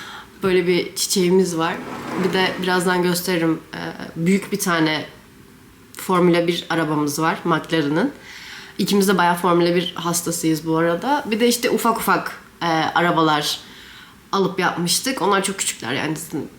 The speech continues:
köşe, kenarda köşede duruyorlar. Onlar etrafta değiller ama tek problem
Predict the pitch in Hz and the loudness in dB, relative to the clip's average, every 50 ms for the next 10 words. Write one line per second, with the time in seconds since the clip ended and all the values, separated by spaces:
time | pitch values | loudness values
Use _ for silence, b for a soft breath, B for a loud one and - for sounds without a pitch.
0 | - - - 185 175 175 160 - 180 165 165 160 156 165 165 156 - 170 165 160 | -16 -10 -6 -4 -2 -2 -2 0 0 2 2 2 2 0 -2 -2 -2 0 0 0
1 | 147 151 147 143 143 151 143 175 190 185 156 160 - - 170 170 - 170 165 175 | 0 -2 0 -2 0 2 2 2 2 2 2 0 -2 -4 -6 -4 -2 -2 0 0
2 | 170 170 165 165 202 240 247 180 156 - B B B B B B B B B B | 2 2 2 0 2 2 2 2 2 0 B B B B B B B B B B
3 | B - 294 311 311 - - - 262 254 226 214 214 233 240 247 285 | B 0 0 0 0 -2 -2 2 2 2 2 2 2 2 2 2 0